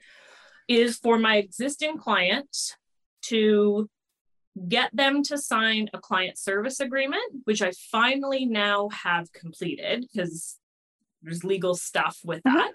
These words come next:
Speaker 1: Then I need to switch their payments, and I don't have that many to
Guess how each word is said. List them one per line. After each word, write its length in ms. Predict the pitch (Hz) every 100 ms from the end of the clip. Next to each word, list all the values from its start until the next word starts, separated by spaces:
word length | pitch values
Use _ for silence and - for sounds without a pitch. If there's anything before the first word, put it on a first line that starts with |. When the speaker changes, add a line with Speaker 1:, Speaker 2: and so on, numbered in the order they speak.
| - _ _ _ _ _ _ _
Speaker 1:
Then 320 | 202 180 247
I 100 | 269
need 380 | 269 254 247 214
to 120 | - 214
switch 760 | - - 220 208 - - - - _ _ _
their 640 | 175 190 180 180 175 180 - _ _ _ _ -
payments, 1000 | - 277 277 165 151 427 - - - - _ _ _ _ _ _
and 600 | 196 196 196 190 190 185 - - _ _ _ _ _ _ _ _ _ _ _ -
I 120 | 214
don't 420 | 185 220 226 226
have 360 | - 240 233 214
that 220 | 202 -
many 540 | 202 185 185 180 180 _ _ _
to 120 | -